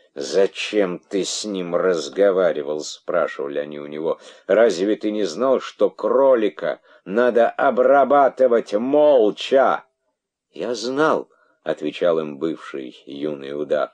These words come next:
«но это был какой-то странный кролик. Я его гипнотизирую, а он разговаривает, ерзает ушами,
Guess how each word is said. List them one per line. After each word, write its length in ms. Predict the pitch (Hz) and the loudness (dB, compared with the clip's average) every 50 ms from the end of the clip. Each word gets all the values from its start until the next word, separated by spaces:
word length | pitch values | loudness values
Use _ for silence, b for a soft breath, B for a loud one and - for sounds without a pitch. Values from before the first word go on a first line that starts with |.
| _ _ b b b b b b b | _ _ b b b b b b b
«но 100 | 90 92 | -6 -4
это 160 | 92 - 104 | -4 -4 -4
был 240 | 90 101 110 101 - b b b b b b b b _ _ | -4 -4 -6 -8 -10 b b b b b b b b _ _
какой-то 420 | - - 87 - 113 110 - - 101 | -12 -10 -4 -2 -2 -2 -2 -2 -6
странный 680 | - - - - 104 104 110 110 95 90 78 76 76 73 | -6 -6 -4 -2 -2 0 0 -2 -4 -6 -8 -10 -10 -12
кролик. 580 | - - - 95 98 92 76 64 64 _ - b b b b b b | -10 -6 -2 -2 0 0 -2 -4 -8 _ -20 b b b b b b
Я 220 | 73 76 98 117 135 | -4 0 2 2 2
его 340 | 127 120 131 127 110 - _ _ _ _ _ _ _ _ _ _ _ _ _ _ _ _ _ _ _ _ - | 4 4 2 2 0 -2 _ _ _ _ _ _ _ _ _ _ _ _ _ _ _ _ _ _ _ _ -10
гипнотизирую, 1120 | 78 90 123 117 - 135 135 127 - 131 120 113 151 180 175 143 98 80 69 67 - _ - | -2 -2 -2 0 2 0 0 0 0 -2 0 2 4 4 4 6 4 2 2 -2 -6 _ -4
а 160 | - 92 120 | 0 2 2
он 140 | 160 180 180 | 4 4 6
разговаривает, 960 | 156 156 143 117 123 143 131 131 135 143 156 147 156 170 165 - _ _ _ _ _ _ _ _ _ _ | 4 4 4 4 2 4 4 4 4 4 2 2 0 -2 -4 -6 _ _ _ _ _ _ _ _ _ _
ерзает 600 | - 104 131 165 180 175 170 170 170 156 147 - | 0 4 4 6 6 6 4 4 4 4 4 2
ушами, 580 | 143 139 - - 127 139 151 156 160 156 156 | 0 0 2 2 2 2 2 0 -2 -8 -12